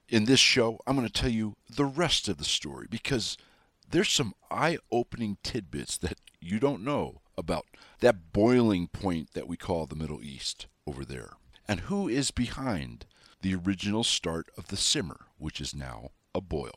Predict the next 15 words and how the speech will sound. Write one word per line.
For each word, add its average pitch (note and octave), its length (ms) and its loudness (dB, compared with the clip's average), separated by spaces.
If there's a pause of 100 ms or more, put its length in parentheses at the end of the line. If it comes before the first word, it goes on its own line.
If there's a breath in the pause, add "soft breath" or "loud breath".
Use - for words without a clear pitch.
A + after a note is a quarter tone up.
(240)
And C3 160 6
then F#3+ 140 8
I'm C#3+ 180 2
starting D#3 440 4
the A#2 60 2
series B2 600 0
on G2 440 2 (220)
your F#2+ 160 2 (100)
personal D#3 600 -2 (200)
financial A#2+ 760 -2 (240)
preparedness. - 840 -6 (480 soft breath)
Because C3 320 -2
let's F3 200 6
face - 320 2
it, - 60 -10